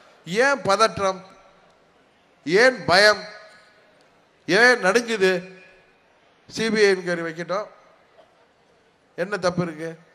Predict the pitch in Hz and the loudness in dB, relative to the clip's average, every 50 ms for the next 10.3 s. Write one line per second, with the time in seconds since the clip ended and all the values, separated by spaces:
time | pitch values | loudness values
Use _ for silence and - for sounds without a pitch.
0 | _ _ _ _ _ _ _ _ _ - 147 190 233 233 175 180 - 170 180 226 | _ _ _ _ _ _ _ _ _ -8 -6 -4 -4 -4 -4 -6 -6 -4 -2 0
1 | 254 262 254 - 240 226 233 226 233 233 220 214 196 208 208 208 202 208 190 185 | 0 0 0 0 0 0 0 0 0 -2 0 0 -2 -2 -2 0 0 0 0 0
2 | 190 202 202 196 190 190 190 190 185 196 220 220 214 208 202 180 - 190 196 196 | -2 0 -2 -4 -4 -4 -4 -6 -6 -2 -2 -2 -2 -2 -4 -6 -4 -4 -4 -4
3 | 180 185 - - - - 175 190 208 214 208 208 202 214 214 190 190 190 190 202 | -6 -8 -12 -18 -8 -4 -2 2 2 4 4 4 4 4 2 2 2 0 0 0
4 | 196 190 175 180 180 185 180 196 226 220 - 151 208 202 190 196 185 185 175 165 | -2 -2 -4 -4 -4 -4 -4 -4 -4 -4 -4 -6 -6 -2 -2 -2 -2 -2 -2 -6
5 | 160 160 165 156 151 135 135 135 127 123 120 117 113 127 160 196 190 - - - | -6 -4 -4 -6 -6 -6 -6 -8 -8 -10 -14 -14 -12 -10 -10 -10 -10 -12 -18 -20
6 | _ _ _ _ _ _ _ _ _ _ _ _ _ _ 151 165 175 190 190 180 | _ _ _ _ _ _ _ _ _ _ _ _ _ _ -8 -4 -4 -4 -4 -4
7 | 170 190 214 214 208 196 185 170 143 156 175 170 151 123 - - - - _ _ | -2 0 0 2 0 0 -2 -6 -4 -2 -2 -2 -2 -4 -8 -16 -20 -20 _ _
8 | _ _ _ _ _ _ _ _ _ _ _ _ - 151 175 190 202 180 165 202 | _ _ _ _ _ _ _ _ _ _ _ _ -8 -6 -4 -4 -4 -4 -2 -2
9 | 208 214 196 156 175 190 202 202 185 180 175 165 160 151 147 143 135 127 143 156 | -2 -2 -2 -2 0 0 0 0 -2 -4 -6 -6 -4 -4 -4 -6 -8 -6 -6 -4
10 | 147 123 95 85 - | -4 -4 -6 -8 -16